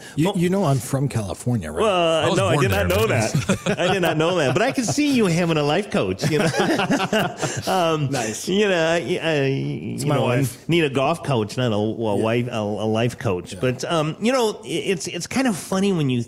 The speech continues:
Speaker 2: you talk about that. And, and in this article, it mentions a couple of key things I just wanna throw out there just for fun facts. You know, one of the things they said was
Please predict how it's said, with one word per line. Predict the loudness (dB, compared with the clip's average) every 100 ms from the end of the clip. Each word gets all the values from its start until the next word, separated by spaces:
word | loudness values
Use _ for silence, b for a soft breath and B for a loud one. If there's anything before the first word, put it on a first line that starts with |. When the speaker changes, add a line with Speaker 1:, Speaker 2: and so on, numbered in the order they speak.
| -6
Speaker 2:
you | -8 -6
talk | -6 -4 -4 -4
about | -6 -4
that. | -6 -6
And, | -4
and | -4 -2 -4 -2
in | 0
this | 0 0
article, | 0 0 -2 -4
it |
mentions | -2 -2 -2 -2 -4
a | -6
couple | -6 -6 -2
of | -4 -6 B B B -10
key | -6 -4
things | -2 -2 -2
I | -4
just | -4
wanna | -4 -4 -4
throw | -4 -2
out | -2 -4
there | -6 -6
just | -8 -10 -8
for | -8 -8 -12
fun | -10 -6 -6
facts. | -6 -6 -6 -8 -14 -20 B B B B B
You | 0
know, | 2 0 -2 B B
one | 0
of | 2
the |
things | 0 0 0
they | 0
said | 0 0
was | 2 0 0 -2